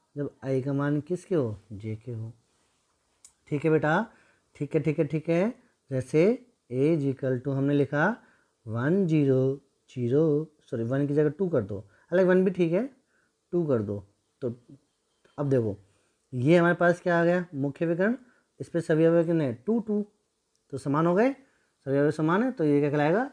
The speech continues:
अदिश अवयव। यस गुरुजी। फिर सी, सी हम बात करेंगे कौन से अवयव की,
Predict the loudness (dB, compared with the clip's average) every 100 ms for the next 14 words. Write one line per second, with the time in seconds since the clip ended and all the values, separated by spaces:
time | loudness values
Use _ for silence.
0 | -10 -4 -4 -4 -10 _ -10 -6 -4 -4
1 | -2 -4 -6 -14 _ _ _ _ _ -12
2 | -8 -6 -6 -6 -4 -4 -2 -4 -2 -2
3 | -6 -10 _ _ _ _ 0 0 0 0
4 | 2 2 -4 -16 _ _ _ _ _ -16
5 | -2 2 4 4 2 0 0 0 0 -2
6 | -2 -2 0 -2 0 0 0